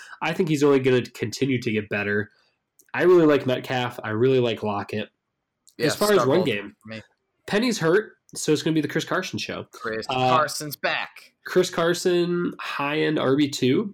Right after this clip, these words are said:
Speaker 1: I think he's gonna have a good game.
Speaker 2: R B one. Best,
Speaker 1: <laughs>
Speaker 2: best running back this week.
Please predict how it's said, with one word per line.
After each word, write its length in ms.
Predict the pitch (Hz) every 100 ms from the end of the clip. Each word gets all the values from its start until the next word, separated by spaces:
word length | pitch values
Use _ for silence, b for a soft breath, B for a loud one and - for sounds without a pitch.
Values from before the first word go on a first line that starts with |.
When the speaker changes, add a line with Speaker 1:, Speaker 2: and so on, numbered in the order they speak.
| _ -
Speaker 1:
I 120 | 117
think 180 | 170 156
he's 440 | 165 165 160 - -
gonna 140 | 151
have 120 | 160
a 40 | 156
good 100 | 165
game. 320 | 165 196 135 _ _ _ _ _ -
Speaker 2:
R 140 | 120 123
B 140 | 127
one. 340 | 113 110 95 87 _ _ _ _ -
Best, 240 | 113 -
Speaker 1:
<laughs> 120 | 220
Speaker 2:
best 260 | 185 117 -
running 200 | 120 113
back 260 | 107 104 -
this 180 | 101 -
week. 340 | 92 73 -